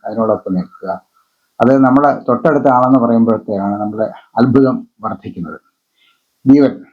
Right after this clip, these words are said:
ജീവനൊരു ചെറിയ മനുഷ്യനല്ല, ഒരു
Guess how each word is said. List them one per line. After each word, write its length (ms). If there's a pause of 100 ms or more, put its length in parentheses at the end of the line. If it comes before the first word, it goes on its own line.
(680)
ജീവനൊരു 380 (100)
ചെറിയ 200 (480)
മനുഷ്യനല്ല, 500 (760)
ഒരു 80